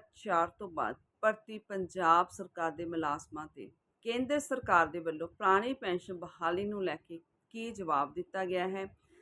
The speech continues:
ਸਾਰੀ ਹੀ ਜਾਣਕਾਰੀ ਇਸ ਵੀਡੀਓ ਦੇ ਰਾਹੀਂ ਦੇਵਾਂਗੇ। ਵੀਡੀਓ ਨੂੰ ਐਂਡ ਤੱਕ ਜ਼ਰੂਰ ਦੇਖਣਾ ਜੀ। ਸੋ ਦੋਸਤੋ, ਅੱਜ ਦੀ ਜਿਹੜੀ ਪੁਰਾਣੀ ਪੈਨਸ਼ਨ ਨੂੰ ਇੰਪਲੀਮੈਂਟ ਕਰਨ ਦੇ ਲਈ ਜੋ ਦੇਸ਼ ਦੀ ਲੋਕ ਸਭਾ ਦੇ ਵਿੱਚ ਸ਼੍ਰੀ ਅਮਰਾ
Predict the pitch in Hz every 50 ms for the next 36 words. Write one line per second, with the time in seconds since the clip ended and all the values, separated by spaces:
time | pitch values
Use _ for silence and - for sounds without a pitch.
0 | _ _ _ - - - 226 214 233 254 277 285 302 294 233 240 214 202 202 190
1 | - 202 185 180 185 180 180 - - 175 175 170 190 180 175 170 160 151 156 151
2 | 151 - 156 156 160 180 190 190 185 190 190 190 190 _ - 165 196 196 180 220
3 | 220 220 220 - - 175 175 160 156 - 135 131 - _ _ _ - 165 165 165
4 | 160 - 151 151 _ _ 139 139 143 - - 123 113 131 _ _ _ _ _ _
5 | _ _ _ _ _ _ - - 240 254 254 226 254 254 254 247 - - 285 262
6 | - - - 190 202 202 190 226 226 240 233 240 240 226 226 - - 196 190 170
7 | 170 180 208 226 220 - 196 170 170 165 - - 170 175 170 165 151 147 147 _
8 | _ _ _ - 233 247 247 - 285 269 277 262 - 247 208 185 180 175 - -
9 | - 175 165 160 165 165 170 160 156 147 139 139 - _ _ _ _ _ _ -
10 | 185 185 185 165 151 - 175 180 170 180 170 - _ 165 165 160 165 165 170 175
11 | 175 175 - - - 160 147 156 160 165 160 165 160 131 143 147 _ _ - 156
12 | 135 _ _ _ _ _ _ _ _ - 240 247 233 262 247 - _ - 185 190
13 | 185 180 175 165 160